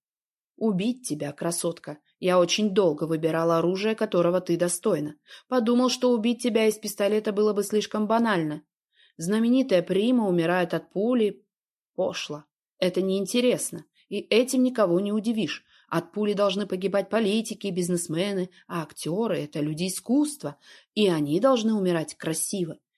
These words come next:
Кинжал — это вечное оружие, убивающее любовь, а красивая женщина всегда воплощает это чувство". "Но за что?"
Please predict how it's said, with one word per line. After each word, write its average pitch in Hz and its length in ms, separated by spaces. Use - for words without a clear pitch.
Кинжал — 170 500
это 165 140
вечное 170 460
оружие, 180 460
убивающее 180 680
любовь, 185 480
а - 100
красивая 175 520
женщина 185 540
всегда 190 540
воплощает 156 720
это 160 160
чувство". 156 520
"Но 202 280
за 214 180
что?" 220 640